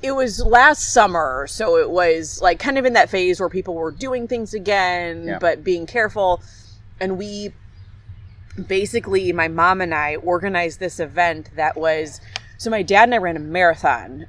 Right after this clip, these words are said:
Speaker 1: um, when
Speaker 2: Ah.
Speaker 1: I was twenty-something and he was fifty-something in the south of France. And it
Speaker 2: Ah,
Speaker 1: was in, so
Speaker 2: cool.
Speaker 1: it was in Bordeaux,
Speaker 2: Wow.
Speaker 1: and it had
Speaker 2: Yeah.
Speaker 1: <clears throat> twenty-six wine tasting stations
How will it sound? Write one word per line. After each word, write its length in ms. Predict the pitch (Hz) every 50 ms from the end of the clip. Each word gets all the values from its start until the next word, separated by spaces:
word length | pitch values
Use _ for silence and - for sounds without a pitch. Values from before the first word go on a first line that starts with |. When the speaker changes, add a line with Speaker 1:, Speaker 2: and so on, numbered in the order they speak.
| - -
Speaker 1:
um, 600 | 180 180 180 170 165 160 151 156 156 156 156 - -
when 180 | 170 165 - -
Speaker 2:
Ah. 60 | 175
Speaker 1:
I 80 | 185 190
was 220 | 190 185 160 -
twenty-something 920 | - - - 190 185 190 185 - - 180 165 156 - 170 160 160 156 151
and 120 | 147 143 147
he 120 | 165 170
was 200 | 160 160 147 -
fifty-something 880 | - 208 180 - 185 160 - 175 160 156 156 156 156 151 151 151 160 - - -
in 420 | 190 190 185 175 170 170 165 165 160 - - - - - - - - -
the 100 | - 190
south 340 | 175 - 226 202 208 202 -
of 140 | 196 175 -
France. 580 | - - 196 175 143 123 - - - - - - -
And 160 | 170 170 170
it 100 | - -
Speaker 2:
Ah, 60 | 117
Speaker 1:
was 240 | - 165 165 165 165
in, 160 | 202 196 185
so 60 | 117
Speaker 2:
cool. 100 | 120 135
Speaker 1:
it 40 | 202
was 120 | 190 165 190
in 120 | 190 196
Bordeaux, 520 | 185 202 196 180 190 185 185 175 165 156
Speaker 2:
Wow. 80 | 156 -
Speaker 1:
and 140 | - 180 180
it 100 | 190 190
had 380 | 170 170 196 180 170 - - - - - 277 - - -
Speaker 2:
Yeah. 160 | 269 247 196
Speaker 1:
<clears throat> 60 | -
twenty-six 680 | - - 214 220 226 233 - - 208 190 185 - - -
wine 420 | 214 175 165 170 180 262 330 247 -
tasting 400 | 196 156 143 - - 139 127 -
stations 680 | - 147 135 120 - - 95 90 80 85 - -